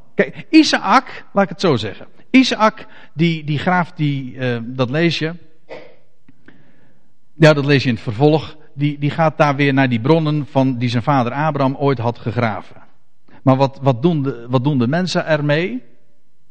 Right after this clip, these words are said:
Hè? Met, met die puts, die, die, die Abraham, die putten en die bronnen van Abraham.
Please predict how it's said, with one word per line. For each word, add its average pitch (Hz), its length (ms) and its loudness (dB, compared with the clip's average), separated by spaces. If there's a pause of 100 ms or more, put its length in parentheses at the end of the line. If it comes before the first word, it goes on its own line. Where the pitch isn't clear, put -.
(100)
Hè? - 120 0 (200)
Met, 147 360 0
met 131 180 2 (100)
die 113 200 -2 (100)
puts, - 460 4 (180)
die, 131 380 0 (120)
die, 123 220 2
die 113 280 -6 (120)
Abraham, 175 720 4 (720)
die 123 160 2
putten 202 460 4
en 139 100 2
die 113 120 -2
bronnen 160 440 4
van 139 140 2
Abraham. 180 760 2